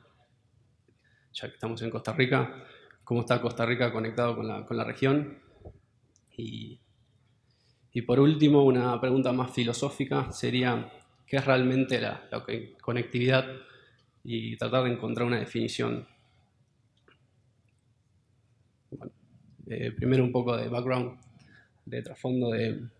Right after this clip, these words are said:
cómo se surgió este experimento y que trata de contestar.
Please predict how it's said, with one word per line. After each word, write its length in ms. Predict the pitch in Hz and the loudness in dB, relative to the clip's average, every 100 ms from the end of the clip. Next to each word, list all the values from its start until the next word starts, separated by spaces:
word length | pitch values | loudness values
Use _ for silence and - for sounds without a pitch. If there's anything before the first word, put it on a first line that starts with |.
| - - | -16 -8
cómo 280 | 120 113 | -4 -4
se 240 | 107 - - | -6 -10 -8
surgió 360 | - 117 - | -4 -4 0
este 160 | 127 131 | -2 -2
experimento 720 | - 117 127 135 156 143 - - _ _ _ _ _ _ _ | -2 -2 0 2 0 -2 -8 -20 _ _ _ _ _ _ _
y 540 | - 120 113 113 113 113 - | -14 -10 -8 -8 -10 -12 -12
que 120 | 117 | -6
trata 240 | 120 123 120 | -2 -2 -2
de 40 | |
contestar. 580 | 113 - - 131 - | -4 -4 0 0 -2